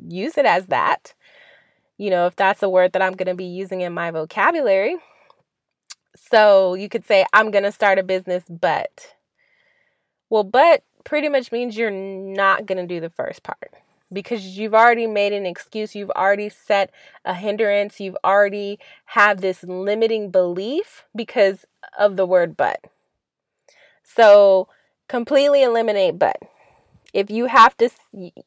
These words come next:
if you have to say, you know, "I'm gonna start a business, but," nope, eliminate but.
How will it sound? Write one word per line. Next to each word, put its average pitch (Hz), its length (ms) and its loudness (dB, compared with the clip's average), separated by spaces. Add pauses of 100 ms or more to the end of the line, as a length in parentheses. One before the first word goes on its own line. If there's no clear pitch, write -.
if 202 160 -2
you 233 140 -4
have 226 220 4
to 220 120 2
say, 220 520 0 (400)
you 208 160 -4
know, 180 460 2
"I'm 208 220 4
gonna 208 220 0
start 208 320 2
a 190 60 2
business, 202 440 -4 (100)
but," 214 340 4
nope, 202 480 2 (240)
eliminate 202 500 0
but. 165 280 2